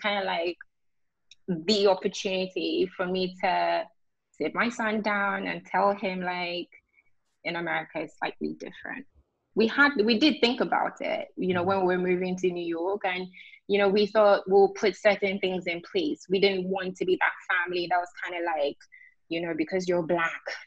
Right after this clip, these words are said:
Speaker 1: you have to be different," and all that kind of stuff. We just wanted the kid to be, you know, he, you know, he was six years old at the time. Fast forward two years later, at the school where he was, um, at the time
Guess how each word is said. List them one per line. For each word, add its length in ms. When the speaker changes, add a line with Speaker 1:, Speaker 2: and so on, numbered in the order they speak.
Speaker 1:
you 340
have 300
to 80
be 160
different," 600
and 220
all 120
that 200
kind 160
of 80
stuff. 340
We 80
just 140
wanted 200
the 60
kid 240
to 180
be, 440
you 160
know, 160
he, 180
you 240
know, 200
he 180
was 240
six 240
years 240
old 180
at 140
the 60
time. 400
Fast 220
forward 240
two 140
years 320
later, 800
at 140
the 120
school 480
where 160
he 240
was, 800
um, 400
at 180
the 100
time 600